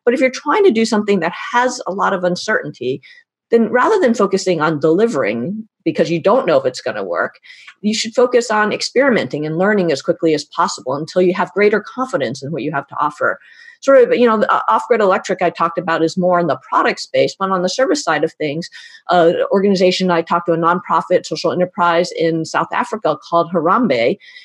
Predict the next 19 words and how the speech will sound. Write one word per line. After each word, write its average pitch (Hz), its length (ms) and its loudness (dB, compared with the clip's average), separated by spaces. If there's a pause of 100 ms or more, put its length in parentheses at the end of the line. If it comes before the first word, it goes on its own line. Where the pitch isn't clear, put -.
(120)
was 190 240 0
really, 214 380 2
was 190 220 4
trying 233 340 0
to 247 40 2
address 202 380 0
the 160 160 -8
issue 190 320 2
of 165 100 0
youth 208 220 -2
unemployment, 180 640 -2
which 170 160 -2
is 165 160 0
at 156 220 0 (340)
crisis 247 400 0
proportions 180 640 -2
in 151 140 -4
South 139 280 -6
Africa. - 500 -10